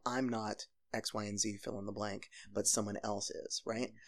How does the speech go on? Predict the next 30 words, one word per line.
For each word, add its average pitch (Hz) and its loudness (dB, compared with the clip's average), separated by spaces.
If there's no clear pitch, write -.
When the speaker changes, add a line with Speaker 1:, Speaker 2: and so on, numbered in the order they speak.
Speaker 1:
And 110 2
we're 110 6
not 117 2
willing 110 -2
to, 104 -4
one, 107 2
take - -4
responsibility 104 -2
for 104 -2
our 95 0
own 113 0
actions, 107 -2
for 101 -4
our 101 -2
own 113 -2
behavior, 104 -2
for 101 -4
our 101 -2
own 104 -4
character, 120 -2
and 151 0
two, 185 4
we're 151 -2
not 151 -4
willing 147 -4
to 135 -6
just 135 -2
wait 113 2
for 101 0
it. - -2